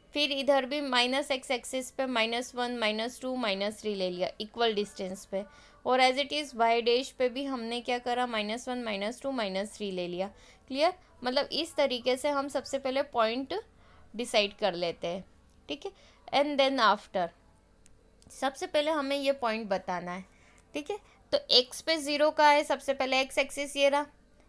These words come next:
एक्स एक्सिस पे ज़ीरो का है, ये रहा, राइट। अब उस ज़ीरो को हमें कहाँ तक बढ़ाना है? देखो, वाई तक हम बढ़ाते हैं, ज़ीरो को कहाँ तक बढ़ाना है? वाई की जो उसकी वैल्यू होगी वो, तो ज़ीरो के साथ वैल्यू कितनी आ रही? माइनस टू।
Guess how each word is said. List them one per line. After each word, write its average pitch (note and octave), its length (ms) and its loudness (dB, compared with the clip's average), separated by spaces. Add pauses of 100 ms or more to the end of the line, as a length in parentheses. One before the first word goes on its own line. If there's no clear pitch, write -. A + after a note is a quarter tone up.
(100)
एक्स B3+ 240 -2
एक्सिस C#4+ 340 0
पे D#4 140 0
ज़ीरो C#4 300 4
का C#4 180 4
है, C#4+ 160 4 (300)
ये G3+ 220 -2
रहा, F3+ 200 -2 (260)
राइट। F#4 240 -4 (380)
अब C#4+ 260 4
उस F4 220 2
ज़ीरो C4+ 260 2
को F4+ 160 0
हमें D#4 280 2
कहाँ C4+ 360 4
तक D#4 120 4
बढ़ाना G#3+ 420 4
है? F#3 180 -6 (880)
देखो, C#4 240 2
वाई A3+ 260 6
तक C#4 240 2
हम C#4+ 180 -2
बढ़ाते G3 420 4
हैं, G3 100 0
ज़ीरो B3 240 0
को D#4 140 -2
कहाँ C#4+ 260 4
तक D4 160 2
बढ़ाना C4+ 380 4
है? C#4 140 -4 (920)
वाई A3+ 280 6
की C#4 160 -6
जो C#4 180 2
उसकी C#4+ 320 -2
वैल्यू A#3+ 380 4
होगी C#4+ 260 4
वो, D4+ 140 0 (380)
तो C#4 100 8
ज़ीरो C4 300 4
के D4 140 -4
साथ D#4 260 0
वैल्यू C4 300 0
कितनी C#4+ 340 -2
आ B3 100 4
रही? G#3 140 -2
माइनस B3 460 -2
टू। F4 120 -6